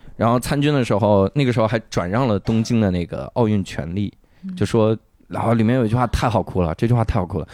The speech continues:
Speaker 1: 加纳志五郎在马上要爆发二战的时候，申请到了东京的举办权，然后当时他们都把那个，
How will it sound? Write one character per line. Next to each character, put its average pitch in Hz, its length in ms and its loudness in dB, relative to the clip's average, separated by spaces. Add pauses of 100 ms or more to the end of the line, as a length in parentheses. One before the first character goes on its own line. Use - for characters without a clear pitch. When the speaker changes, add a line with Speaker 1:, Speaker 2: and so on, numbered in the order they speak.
(260)
Speaker 1:
加 160 140 -2
纳 165 120 0
志 160 140 0
五 131 80 4
郎 92 220 0
在 98 440 0 (440)
马 104 180 2
上 156 180 0
要 131 120 2
爆 139 240 2
发 123 220 0
二 120 200 0
战 123 200 -2
的 90 140 -2
时 - 160 -8
候， 82 340 -8 (360)
申 165 280 -2
请 113 200 -2
到 95 140 2
了 90 100 2
东 113 240 0
京 113 160 -2
的 95 160 2
举 - 180 -14
办 92 180 -4
权， - 180 -8 (640)
然 110 120 0
后 123 40 2
当 156 200 0
时 120 240 0
他 - 140 -4
们 151 120 -2
都 147 80 2
把 104 220 -4
那 120 180 0
个， 101 280 0